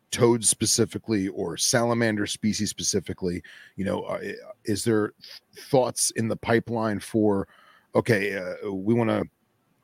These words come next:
have more tiger salamanders? You know, what, how do we, how do we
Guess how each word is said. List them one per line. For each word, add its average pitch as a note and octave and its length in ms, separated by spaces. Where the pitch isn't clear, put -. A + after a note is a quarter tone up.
have A#2+ 260
more A#2 440
tiger A2+ 320
salamanders? F#2 920
You G#2+ 100
know, F#2+ 100
what, A2+ 260
how A#2+ 220
do B2+ 80
we, B2 160
how A2 160
do C#3+ 60
we C3 180